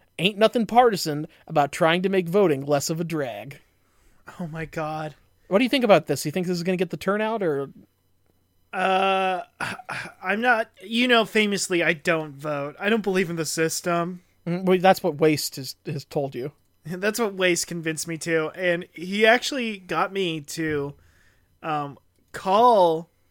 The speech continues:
Speaker 2: my county and have my registration d-, d-, uh, ended and to have all my previous votes dis-, discredited.
Speaker 1: Mm-hmm.
Speaker 2: So, which cost the state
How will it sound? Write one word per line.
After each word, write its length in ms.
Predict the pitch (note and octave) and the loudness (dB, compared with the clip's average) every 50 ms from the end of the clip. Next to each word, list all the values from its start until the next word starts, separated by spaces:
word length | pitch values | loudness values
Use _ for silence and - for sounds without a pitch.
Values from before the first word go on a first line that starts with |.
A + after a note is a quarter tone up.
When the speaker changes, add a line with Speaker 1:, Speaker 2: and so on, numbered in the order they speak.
| _ _ _ _ _ _ _ _ _ | _ _ _ _ _ _ _ _ _
Speaker 2:
my 160 | - E3 D#3 | -4 -4 -4
county 540 | D3 - - F#3+ G3+ A3+ A3+ G#3+ F#3+ F3 E3+ | -4 -2 0 2 2 2 2 0 -2 -4 -4
and 100 | D#3+ D#3+ | -4 -2
have 280 | E3+ F3 E3+ E3 D3 D#3 | 2 2 2 2 2 -2
my 200 | D#3+ D#3 D#3 D3+ | -2 -2 -2 -2
registration 920 | D#3 D3 D#3+ E3+ E3+ D#3+ D3+ - - F3 E3+ E3 - - E3 D#3 D3 C#3 - _ _ F#3 _ _ _ _ _ _ _ - | -4 -2 -2 -4 -4 -4 -10 -8 -2 -2 -2 -2 -2 -6 -10 -10 -12 -16 -18 _ _ -20 _ _ _ _ _ _ _ -20
d-, 100 | F3+ F3+ | -20 -20
d-, 160 | F3 D#3+ F3 | -12 -10 -8
uh, 400 | C#3 D#3+ D#3+ D3+ D3 C#3+ C#3+ C3+ - - _ _ G3 _ _ F#3 | -4 -4 -4 -2 -4 -4 -6 -8 -10 -14 _ _ -20 _ _ 0
ended 360 | G3 G#3 G3+ F#3+ F3+ F3 - - | 0 2 2 2 2 2 0 0
and 200 | F3+ F#3+ G3 F#3+ | 0 0 2 2
to 60 | F#3 F3+ | 0 0
have 140 | F#3 E3+ | 0 -4
all 280 | F3 F3+ F3+ F3 F3+ F3 | -2 2 4 4 4 2
my 160 | E3+ D#3+ D3+ | 0 -4 -6
previous 420 | D3 - E3+ E3 D#3 D3+ D3 C#3+ C#3+ | -4 -4 -4 -4 -4 -4 -6 -8 -6
votes 520 | D3+ D#3 D3 D3 C#3 - - - - - _ _ _ _ _ _ _ _ _ _ _ G3+ F3+ | -4 -4 -4 -4 -4 -8 -10 -12 -12 -16 _ _ _ _ _ _ _ _ _ _ _ -20 -12
dis-, 260 | D#3+ F3 F3 - - _ _ _ _ _ | -8 -6 -6 -6 -8 _ _ _ _ _
discredited. 920 | - G#3+ G3 - - - - - F#3+ F3 E3 E3 D3+ C#3 C3 B2 C3 D#3 _ _ _ _ _ | -2 0 0 0 -4 -8 -4 0 2 2 2 0 -2 -4 -8 -10 -12 -16 _ _ _ _ _
Speaker 1:
Mm-hmm. 100 | F#3+ E3+ | -6 -4
Speaker 2:
So, 280 | D#3 D#3 D3 G#3+ G3 - - _ _ _ _ _ _ _ _ _ _ _ _ _ _ _ | -4 -2 0 0 0 -2 -4 _ _ _ _ _ _ _ _ _ _ _ _ _ _ _
which 180 | E3 - - | -12 -12 -8
cost 320 | - G#3+ G#3+ A#3+ A#3+ - - | -4 -2 -2 -2 -2 -4 -10
the 60 | A3 | -10
state 400 | - - B3+ A#3+ G#3+ F3 - | -8 -2 0 0 0 0 -4